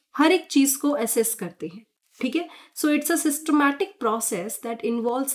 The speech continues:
the assessment and evaluation of teachers' job performance, instructional effectiveness and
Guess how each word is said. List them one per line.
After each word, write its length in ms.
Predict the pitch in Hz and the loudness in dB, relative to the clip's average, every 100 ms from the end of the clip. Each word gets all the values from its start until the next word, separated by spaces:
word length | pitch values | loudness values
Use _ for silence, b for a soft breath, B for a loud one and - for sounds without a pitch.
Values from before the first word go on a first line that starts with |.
| - | -4
the 60 | 262 | -4
assessment 640 | 226 - 269 - 302 320 311 226 | -2 -2 -2 0 0 0 0 -4
and 260 | 202 208 214 | -6 -4 -4
evaluation 720 | 196 202 220 240 254 - 302 | -2 -2 -2 -2 -4 -2 -2
of 100 | 269 - 277 | -2 -2 4
teachers' 540 | 277 277 311 285 - | 4 4 0 0 0
job 140 | 226 214 220 | 2 0 -4
performance, 520 | - 190 175 208 285 - B B B - | -6 -4 -2 -2 -2 -4 B B B -2
instructional 640 | 247 - 277 302 - 311 277 | -2 2 2 2 0 0 0
effectiveness 600 | - 196 - 214 202 214 254 - B B - | -4 -8 -4 -4 -2 -4 -8 -10 B B -2
and 160 | 240 | 0